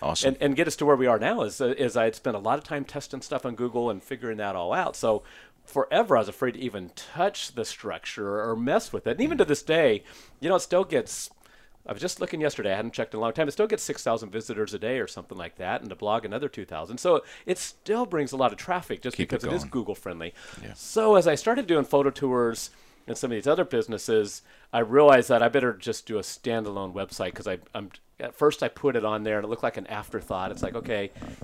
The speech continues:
Speaker 2: he's doing photo tours and selling stock, and what is this guy doing?" So I thought it's just easier to build a separate photo tour website that's,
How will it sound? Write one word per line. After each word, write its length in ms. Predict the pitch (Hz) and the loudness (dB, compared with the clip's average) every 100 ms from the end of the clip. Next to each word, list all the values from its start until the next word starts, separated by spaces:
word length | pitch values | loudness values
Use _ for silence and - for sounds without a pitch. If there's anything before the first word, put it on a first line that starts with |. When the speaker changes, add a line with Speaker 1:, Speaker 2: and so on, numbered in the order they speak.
| - - | -14 -10
Speaker 2:
he's 140 | 117 | -2
doing 240 | 196 196 | 4 4
photo 240 | 160 156 170 | 8 6 6
tours 500 | - 165 160 160 135 | 2 0 6 6 6
and 160 | 113 | -4
selling 380 | - 180 185 147 - - - | 4 6 6 4 -2 -18 -12
stock, 520 | - 185 165 170 165 | 4 8 10 8 8
and 200 | 135 143 | 2 4
what 100 | 143 | 2
is 80 | 180 | 2
this 160 | 160 | 0
guy 160 | - 139 | 4 6
doing?" 320 | 135 147 120 | 8 8 6
So 260 | - 135 135 | 6 8 8
I 80 | |
thought 240 | 131 147 120 | 8 8 8
it's 100 | 113 | 4
just 140 | 139 | -2
easier 200 | 131 117 | -2 -2
to 100 | 104 - _ | -4 -8 _
build 200 | 117 107 | 0 0
a 20 | |
separate 440 | - 175 - 160 - - _ - | 2 0 2 0 -2 -20 _ -20
photo 220 | - 170 | 2 4
tour 260 | 147 131 107 | 4 2 0
website 460 | 92 90 95 87 - - - | 0 -4 -6 -6 -8 -14 -12
that's, 280 | - 107 - | -6 -6 -8